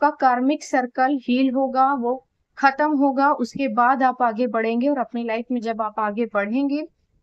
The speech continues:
तभी आप अपनी life में खुशियों को हासिल करेंगे और नई चीजें आपके जीवन में start होंगी।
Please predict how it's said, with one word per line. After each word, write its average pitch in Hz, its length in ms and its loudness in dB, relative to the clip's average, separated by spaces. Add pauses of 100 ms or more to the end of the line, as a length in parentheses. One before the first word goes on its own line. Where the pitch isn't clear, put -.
(120)
तभी 269 280 2
आप 254 320 -2
अपनी 269 300 0
life 269 320 -2
में 269 180 0
खुशियों 247 440 -2
को 269 140 -8
हासिल 247 380 -2
करेंगे 240 500 -2 (280)
और 247 160 4
नई 277 300 2
चीजें 285 320 0
आपके 262 300 -2
जीवन 262 320 0
में 269 100 0
start 254 360 -2
होंगी। 226 540 -6